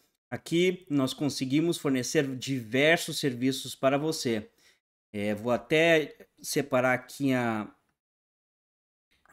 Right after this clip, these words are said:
a nossa consultoria. Nós atendemos através de uma consulta internacional, brasileirosemfronteiras ponto com ponto B R barra consulta.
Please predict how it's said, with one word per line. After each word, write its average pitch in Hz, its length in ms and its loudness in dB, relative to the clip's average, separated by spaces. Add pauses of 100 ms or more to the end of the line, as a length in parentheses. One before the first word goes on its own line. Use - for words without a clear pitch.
(180)
a 107 440 -10
nossa 117 600 -10 (880)
consultoria. 165 920 2
Nós 127 540 -6
atendemos 131 500 0
através 123 360 -2
de 135 60 -2
uma 131 260 0
consulta 156 680 0
internacional, 175 680 0
brasileirosemfronteiras 131 1700 0
ponto 170 400 0
com 120 240 -2
ponto 156 240 -6
B 196 120 0
R 156 240 4
barra 117 360 0
consulta. 180 840 -6